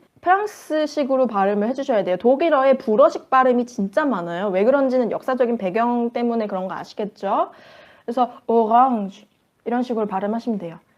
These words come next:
똑같아요. 결국에는 orange. 목젖 떨면서 소리 나는 건 똑같아요. 약간 좀 프-,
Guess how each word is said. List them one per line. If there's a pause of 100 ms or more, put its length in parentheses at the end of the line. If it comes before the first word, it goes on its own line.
(200)
똑같아요.
결국에는
orange. (220)
목젖
떨면서
소리
나는
건
똑같아요.
약간
좀 (280)
프-,